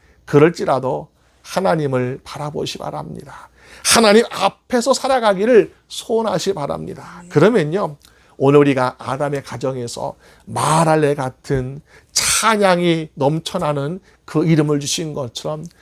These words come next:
Speaker 1: 우리의 가정에도, 우리의 일터에도, 우리의 모든 신앙생활 공동체 안에 하나님께서는 정말 우리가 날마다 찬양 부를 수 있는 기쁨,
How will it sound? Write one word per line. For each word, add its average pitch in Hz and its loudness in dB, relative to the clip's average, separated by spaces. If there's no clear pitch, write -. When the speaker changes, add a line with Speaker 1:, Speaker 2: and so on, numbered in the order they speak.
Speaker 1:
우리의 131 4
가정에도, 151 -4
우리의 135 4
일터에도, 165 2
우리의 139 6
모든 156 6
신앙생활 185 2
공동체 240 6
안에 170 2
하나님께서는 180 2
정말 180 2
우리가 139 4
날마다 226 4
찬양 208 -4
부를 156 -2
수 - -4
있는 156 0
기쁨, 208 2